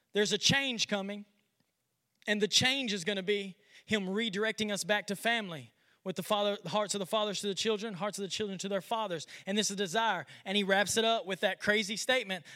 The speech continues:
"Lest I come and bring a curse." Well, if the curse of our hearts not being directed at families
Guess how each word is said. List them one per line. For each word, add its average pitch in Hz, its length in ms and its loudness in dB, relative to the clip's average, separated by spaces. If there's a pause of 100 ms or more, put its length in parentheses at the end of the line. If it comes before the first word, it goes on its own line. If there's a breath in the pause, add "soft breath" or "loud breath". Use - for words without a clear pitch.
"Lest 185 420 4
I 196 140 2
come 208 480 -4 (760)
and 180 140 -4
bring 190 160 0
a 180 40 -6
curse." 196 680 -2 (1040 soft breath)
Well, 226 200 8
if 220 320 2 (200)
the 180 160 8
curse - 840 4 (1000)
of 202 100 0
our 220 140 6
hearts 220 420 0
not 214 220 0
being 214 220 4
directed 202 420 0
at 160 100 -8
families 196 800 -2